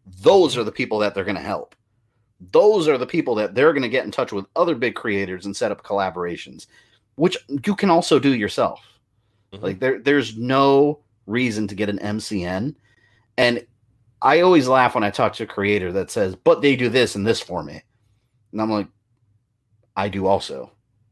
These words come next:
Speaker 1: to myself." Like, you don't, you don't need it. I don't know where that, I don't know where that misconception came from that they're so necessary,
Speaker 2: Mm-hmm.
Speaker 1: 'cause they,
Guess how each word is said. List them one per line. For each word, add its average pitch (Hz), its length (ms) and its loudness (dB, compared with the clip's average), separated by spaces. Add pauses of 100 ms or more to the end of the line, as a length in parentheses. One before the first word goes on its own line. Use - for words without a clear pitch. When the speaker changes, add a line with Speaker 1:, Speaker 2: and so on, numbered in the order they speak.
(140)
Speaker 1:
to - 60 -10
myself." 87 680 -6
Like, 76 180 -20
you 101 60 -6
don't, 107 220 -2 (380)
you 98 80 -8
don't 104 260 0
need 92 380 -6
it. 80 160 -10
I 117 120 2
don't 185 220 0
know 135 280 2
where 113 340 0
that, 107 440 0 (560)
I 147 60 4
don't 165 220 4
know 160 180 8
where 127 200 4
that 120 180 4
misconception 110 800 -4
came 107 260 -4
from 85 380 -6
that 95 160 -4
they're 104 120 0
so 110 240 -4
necessary, 131 880 -4 (400)
Speaker 2:
Mm-hmm. 107 220 -14
Speaker 1:
'cause 120 160 -4
they, 143 180 -2